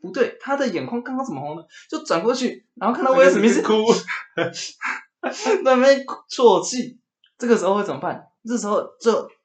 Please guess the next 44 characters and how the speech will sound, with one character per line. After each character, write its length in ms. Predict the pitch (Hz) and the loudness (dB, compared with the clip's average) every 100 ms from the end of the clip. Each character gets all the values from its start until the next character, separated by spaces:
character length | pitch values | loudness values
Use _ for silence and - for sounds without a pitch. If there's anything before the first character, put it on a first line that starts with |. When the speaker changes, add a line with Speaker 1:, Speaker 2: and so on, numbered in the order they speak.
| _ | _
Speaker 1:
不 80 | 185 | -12
管 140 | - | -8
怎 100 | 123 | -6
么 60 | 139 | -8
样， 220 | 156 - | -10 -12
最 140 | - 165 | -10 -6
后 120 | 147 | -6
结 160 | 113 | -6
束 140 | 110 - - | -12 -14 -16
一 80 | |
定 180 | 151 185 | -12 -8
会 80 | 185 | -6
有 60 | 120 | -8
人 100 | 120 | -10
去 80 | |
采 140 | 139 120 | -12 -14
访 100 | 113 | -14
他， 240 | - 107 - | -16 -14 -2
Speaker 2:
然 100 | 175 | 2
后 80 | |
一 40 | 185 | 4
定 120 | 190 | 4
会 60 | 190 | 4
有 120 | 143 | 4
威 120 | 160 | 4
尔 60 | 151 | 2
史 100 | 127 | 0
密 120 | 143 | -4
斯 140 | 156 | -4
粉 120 | 156 120 | -4 -6
丝 100 | 131 | -6
团 120 | 123 | -6
跑 120 | 113 | -6
出 100 | 107 | -2
来。 60 | 117 - - | -4 -4 0
Speaker 1:
对， 100 | 240 | 2
对， 340 | 233 247 240 | 6 6 6
对， 0 | |
对， 300 | 240 233 214 | 6 6 4
然 80 | - | 2
后 100 | 233 | 2
就， 160 | 226 233 | 2 -2
就 220 | - 226 | -2 -8
说， 120 | 220 | -6